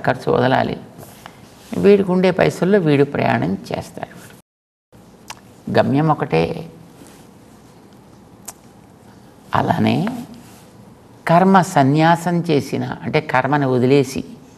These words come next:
జ్ఞానాన్ని అవలంబించి నేను సాధించాలి అని ఒకడు ప్రయత్నం చేసిన, లేదు కర్మని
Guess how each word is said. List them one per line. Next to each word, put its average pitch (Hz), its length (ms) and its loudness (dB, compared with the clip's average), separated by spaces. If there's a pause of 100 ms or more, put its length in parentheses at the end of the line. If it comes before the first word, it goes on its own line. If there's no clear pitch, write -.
(680)
జ్ఞానాన్ని 123 800 2
అవలంబించి 127 800 0 (1300)
నేను 139 360 4
సాధించాలి 139 1000 2
అని 139 160 -4
ఒకడు 127 240 -2
ప్రయత్నం - 560 -4
చేసిన, - 380 -10 (1300)
లేదు 170 380 4
కర్మని 147 400 2